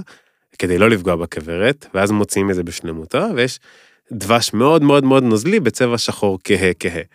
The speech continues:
הטעם של זה, זה קצת, אה, קצת רימונים עם סיומת של דבש. כזה כמו רכז רימונים חמוץ כזה,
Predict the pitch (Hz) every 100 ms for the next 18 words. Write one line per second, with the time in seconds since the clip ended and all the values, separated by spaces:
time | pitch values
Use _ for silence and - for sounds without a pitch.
0 | _ - _ _ 98 98 156 165 135 120
1 | 104 113 107 90 - 104 - 98 95 92
2 | 92 104 - 131 - 110 113 101 143 185
3 | 113 - 113 113 104 92 92 87 - _
4 | _ _ _ 139 127 135 135 117 - 101
5 | 104 104 139 143 120 - 117 156 - 175
6 | 202